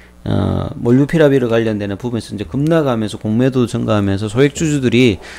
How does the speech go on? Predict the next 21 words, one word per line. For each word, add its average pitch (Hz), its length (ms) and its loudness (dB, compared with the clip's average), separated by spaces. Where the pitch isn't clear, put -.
참다 214 380 4
참다 170 320 2
못해서 120 460 0
사실 110 340 -2
이제, 101 400 -2
어, 92 400 0
사측과 110 800 0
비대를 120 320 6
통해서 110 340 0
이제 98 360 0
긴급 139 360 4
간담회를 101 920 2
지난주에 117 480 4
가졌지 135 440 -2
않습니까? 92 640 -4
그래서 110 440 -4
회사의 151 240 -2
어떤 147 160 -4
책임 240 360 0
있는 151 380 4
이야기, 107 480 4